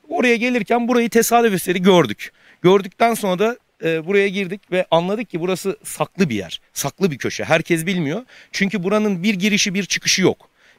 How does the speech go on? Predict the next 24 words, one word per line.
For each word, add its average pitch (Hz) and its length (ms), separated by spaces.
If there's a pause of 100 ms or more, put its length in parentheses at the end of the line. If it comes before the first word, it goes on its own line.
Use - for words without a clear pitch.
Bir 190 100
girişi 202 420
var, 247 180 (100)
çıkışı - 340
yok. 165 140
Girdiğiniz 185 440
yerden 208 260
tekrar 185 300
çıkmak 127 320
zorundasınız. 120 600 (420)
Girdiğiniz 175 540
yerde 208 360
de 240 100
şöyle 214 340
bir 190 100
durum 208 240
var. 202 200 (360)
E, 143 120 (140)
gelirken 170 480
biraz 170 160
önce 170 180
hepiniz 170 380
gördünüz 156 520
bunu. 131 240